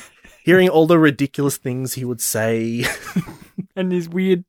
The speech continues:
Speaker 2: tics as a character, like the germophobia,
Speaker 1: Mm-hmm, yeah.
Speaker 2: but also the raw sexual energy he had for some reason. Don't know why.
Speaker 1: The, the "see you later, alligator" thing <laughs> especially got me. Just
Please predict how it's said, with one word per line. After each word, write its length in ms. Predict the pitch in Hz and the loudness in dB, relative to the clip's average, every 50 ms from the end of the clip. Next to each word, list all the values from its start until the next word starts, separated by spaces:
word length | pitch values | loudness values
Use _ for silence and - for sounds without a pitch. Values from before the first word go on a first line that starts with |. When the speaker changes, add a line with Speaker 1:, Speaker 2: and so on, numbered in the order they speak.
| _ - | _ -4
Speaker 2:
tics 420 | - 180 190 - _ - - - | -2 -2 -2 -2 _ -16 -8 -4
as 160 | 180 165 165 | -4 -4 -4
a 60 | 175 | -6
character, 680 | - - 165 160 160 170 170 165 175 _ _ 175 170 165 | -4 -2 0 2 2 2 0 0 -4 _ _ -6 -4 -4
like 220 | 160 160 160 - | -4 -4 -6 -8
the 60 | 156 | -14
germophobia, 1200 | 160 - - - 160 160 156 156 160 - _ 160 156 156 156 160 165 170 165 160 160 160 160 160 147 | -18 -12 -6 -2 0 0 0 -2 -4 -8 _ -6 -4 -4 -4 -4 -6 -6 -4 -4 -2 -2 -2 2 2
Speaker 1:
Mm-hmm, 600 | 156 156 147 139 135 131 156 156 170 175 180 202 190 | 4 4 4 0 0 -2 -2 -2 -2 -2 -4 -6 -4
yeah. 140 | 143 143 156 | -2 0 0
Speaker 2:
but 80 | 160 | 2
also 260 | 165 160 160 - 175 | 0 0 -2 -2 -2
the 80 | 170 165 | -2 -2
raw 300 | 156 156 156 160 160 160 | -4 -2 -2 0 0 0
sexual 520 | 160 - - 180 156 - - - 170 160 | -2 -2 -4 -4 -4 -4 -8 -6 -4 -2
energy 480 | 156 151 151 156 160 170 170 165 165 160 | -2 0 0 -2 -2 -2 0 0 0 2
he 460 | 156 165 165 170 160 165 170 - - _ - _ _ _ | 2 0 0 -2 -4 -6 -8 -12 -16 _ -20 _ _ _
had 280 | - 151 165 165 165 185 | -2 0 0 0 0 -2
for 80 | - 190 | -6 -10
some 240 | 185 175 175 175 | -8 -8 -8 -6
reason. 360 | 175 170 165 165 175 170 165 170 | -6 -6 -6 -6 -6 -8 -12 -10
Don't 180 | 170 175 170 | -10 -10 -10
know 100 | 175 175 | -8 -8
why. 320 | 165 165 160 160 165 170 175 | -8 -6 -6 -8 -10 -12 -8
Speaker 1:
The, 200 | 175 143 151 151 - | 0 2 2 2 2
the 160 | 160 147 147 | 0 0 0
"see 220 | - - - 170 | 2 2 2 2
you 180 | 165 180 180 165 | 2 4 4 4
later, 360 | 160 160 165 165 160 156 147 | 4 2 2 2 2 2 0
alligator" 680 | - 131 135 135 131 120 117 117 117 131 127 123 127 127 | 0 0 -2 -2 -2 -4 -4 -4 -2 -2 -2 -4 -4 -8
thing 420 | - _ 135 120 117 135 147 135 | -8 _ -8 -6 -4 -4 -2 -4
<laughs> 0 | |
especially 500 | 139 127 - - 120 110 - - 131 117 | -4 -4 -4 -4 -4 -6 -4 -4 -6 -4
got 200 | 113 117 113 - | -4 -6 -6 -6
me. 180 | - 143 139 151 | -6 -4 -2 -2
Just 160 | - 180 - | -2 -2 -4